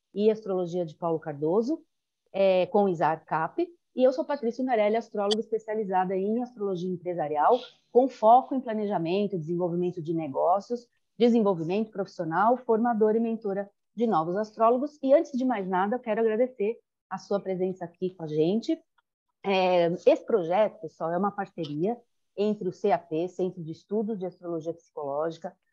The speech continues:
da Márcia Ferreira, e a minha escola, Escola Harmonizar de Formação, com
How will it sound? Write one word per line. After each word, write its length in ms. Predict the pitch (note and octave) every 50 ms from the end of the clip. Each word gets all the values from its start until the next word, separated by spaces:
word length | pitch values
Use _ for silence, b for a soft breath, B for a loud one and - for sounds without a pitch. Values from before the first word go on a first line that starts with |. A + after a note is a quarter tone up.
| _ _ -
da 160 | F3+ E3+ F#3
Márcia 320 | F3+ D3+ D3+ D3+ - -
Ferreira, 520 | D#3 - G3+ G3+ F3+ E3 D#3+ E3+ G3 A#3+ C4+ - _ _ _ -
e 240 | C#4 D4 E4+ F4+ E4+
a 80 | C#4 C4
minha 140 | A3 G3+ A3
escola, 340 | A3 - - G#3 F#3+ F#3+
Escola 280 | G3 F#3+ - - E3+ E3
Harmonizar 440 | E3+ F3 F3+ F3 F#3 D#3 D3+ D3 D3
de 80 | C#3+
Formação, 560 | _ - E3+ F3+ F#3+ F#3+ - A3+ A#3+ C4+ C4 -
com 280 | - A#3 A#3 C4 C#4+ C#4